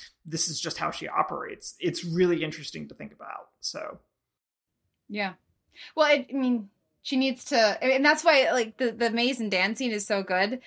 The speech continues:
Speaker 2: But it's like, "Dan, in this context, you are very wrong. Normally, good advice, like, very, makes sense for the character. But, um, first, she has to know who she is." And, like,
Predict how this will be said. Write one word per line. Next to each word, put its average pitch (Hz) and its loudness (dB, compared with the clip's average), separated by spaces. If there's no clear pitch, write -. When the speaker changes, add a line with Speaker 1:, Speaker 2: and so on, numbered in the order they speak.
Speaker 2:
But 196 -16
it's 196 -4
like, 208 4
"Dan, 247 8
in 214 2
this 233 4
context, 226 2
you 208 0
are 185 0
very 240 8
wrong. 196 6
Normally, 240 8
good 302 8
advice, 226 8
like, 202 6
very, 240 6
makes 233 0
sense 240 0
for 220 -12
the 202 -6
character. 196 2
But, 180 -6
um, 175 6
first, 480 4
she 320 2
has 320 4
to 294 0
know 254 6
who 240 -4
she 214 0
is." 156 -4
And, 180 -2
like, 202 4